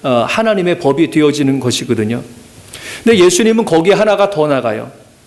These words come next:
속옷을 가지고자 하는 자에게는 겉옷까지 줄 것을 이야기하고 있습니다. 그러니까 더 나가는 거예요. 악한 자가 속옷을 취하려고 막 공격할 때에 그것을 지키기 위해서 서로 불키면서 싸우고 대적하는 것이 아니라 차라리 그냥 겉옷까지 줄 것을 각오하면서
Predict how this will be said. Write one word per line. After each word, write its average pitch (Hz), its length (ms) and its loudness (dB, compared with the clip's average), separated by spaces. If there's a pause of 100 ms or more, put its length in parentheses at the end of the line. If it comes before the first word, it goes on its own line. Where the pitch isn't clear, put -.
(220)
속옷을 220 540 4
가지고자 190 500 2
하는 190 160 2
자에게는 170 600 0
겉옷까지 214 680 2
줄 165 200 -6
것을 180 640 0
이야기하고 170 460 4
있습니다. 117 440 -4 (240)
그러니까 - 200 -2
더 160 120 0
나가는 180 360 -2
거예요. 127 240 -6 (680)
악한 208 360 0
자가 214 220 2
속옷을 208 380 0
취하려고 196 520 2
막 180 160 0
공격할 180 440 0
때에 156 480 0 (200)
그것을 196 420 4
지키기 202 460 -2
위해서 196 220 4
서로 214 340 2
불키면서 196 520 2
싸우고 208 460 4
대적하는 180 460 0
것이 180 180 0
아니라 160 440 -2 (280)
차라리 220 420 0
그냥 208 240 0
겉옷까지 196 540 2
줄 165 200 0
것을 175 440 0
각오하면서 156 840 0